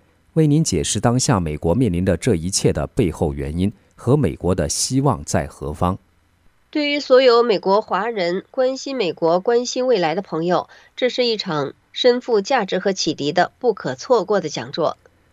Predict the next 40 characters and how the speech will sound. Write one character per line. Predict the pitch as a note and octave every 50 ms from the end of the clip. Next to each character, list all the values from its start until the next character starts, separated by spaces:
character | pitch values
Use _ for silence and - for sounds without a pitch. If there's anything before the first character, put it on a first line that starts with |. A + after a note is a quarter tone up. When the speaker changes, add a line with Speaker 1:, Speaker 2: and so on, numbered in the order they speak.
| _ _
Speaker 1:
锁 | - - - C#3+ C3+ C3
定 | - E3 D#3+ D#3
十 | C#3 - - C3+
一 | D3 D#3
月 | E3 D#3+ D3 A#2+
四 | - - - C#3+
号 | A#2 - G#2 F#2+
星 | F2+ - - C#3 C#3
期 | - - C#3
六， | D3+ C3+ - - -
美 | A#2 G#2 F#2+
东 | F#2 C3 D3+ D#3+
时 | - - B2+
间 | A#2+ - C#3 C#3
下 | C3+ - - C#3+ G#2+
午 | E2+ E2 D#2+
一 | E2+ A2 B2+
点， | C3 - D#2+ C2+ C2+ - _
美 | - G2+ F#2 F2+
西 | F2 - - C#3+
上 | C#3 C3 - D#3 A#2
午 | F#2 D2+ D2+
十 | - - - - A2+
点， | C3 A#2+ E2+ - - - _ _ _ _ -
在 | - D3+ C#3+ C3+
Zoom | A#2 A#2+ D#3+ E3+ C3+ G#2+ G2
Meeting | G#2+ C#3 D3+ - - G#2 F2+ E2 D#2 D2+
斯 | - - - - - D3+
考 | - F#2 B1+
森 | - - G#2+ A2+
教 | - - A2+ F2
授 | - - G#2 F2
和 | E2 - G2 G2
方 | - C3+ B2+ B2
伟 | F#2+ D#2
的 | D2+ E2 D#2+ D2+
联 | D2+ D#2 D#2 D#2+
袂 | G2 A#2+ C3 A2 E2+
讲 | - - - - D#2
座。 | - - A2 G2 -